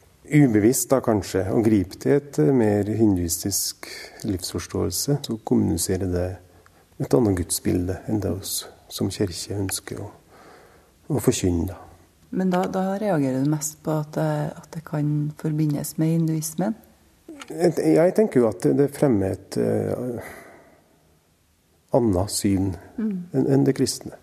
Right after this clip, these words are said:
Speaker 1: Ja.
Speaker 2: Og det er et problem?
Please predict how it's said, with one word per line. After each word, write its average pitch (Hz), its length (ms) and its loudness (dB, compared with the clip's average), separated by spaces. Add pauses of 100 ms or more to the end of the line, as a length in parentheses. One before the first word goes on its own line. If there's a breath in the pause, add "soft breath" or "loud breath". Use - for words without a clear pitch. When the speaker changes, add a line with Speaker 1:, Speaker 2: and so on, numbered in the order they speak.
(760 soft breath)
Speaker 1:
Ja. - 140 -6 (920)
Speaker 2:
Og 190 100 -6
det 185 140 2
er 196 120 -2
et 180 100 -10
problem? 170 280 -4